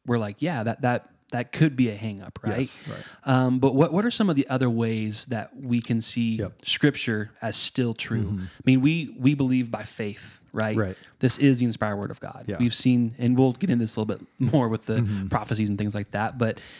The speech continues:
Speaker 1: but how, how else do we see that Scripture is
Speaker 2: Yeah.
Speaker 1: true, is solid, is something that we can depend on?
Speaker 2: Yeah. And that's really good because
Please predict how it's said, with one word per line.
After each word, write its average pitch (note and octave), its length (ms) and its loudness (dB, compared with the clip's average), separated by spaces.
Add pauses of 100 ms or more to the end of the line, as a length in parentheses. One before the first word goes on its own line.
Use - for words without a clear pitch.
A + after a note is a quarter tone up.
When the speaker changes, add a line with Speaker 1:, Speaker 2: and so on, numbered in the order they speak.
(240)
Speaker 1:
but - 120 0
how, D#3 480 0
how D#3+ 300 2
else C3 400 0
do B2+ 140 4
we A#2 100 0
see A#2 320 0
that A2 160 -6
Scripture - 500 -4 (100)
is A#2+ 120 2
Speaker 2:
Yeah. A#2+ 60 2 (140)
Speaker 1:
true, A2 300 0
is A2 220 -4
solid, G#2+ 400 -2
is A#2 120 -2
something A#2 260 0
that G#2 160 -4
we A2 100 -4
can G#2+ 260 -6
depend A2+ 360 -12
on? A2 220 -14
Speaker 2:
Yeah. F#2 200 -4 (360)
And C3 100 0
that's C3 200 0
really G#2+ 200 0
good G2+ 280 -2
because G2+ 460 -4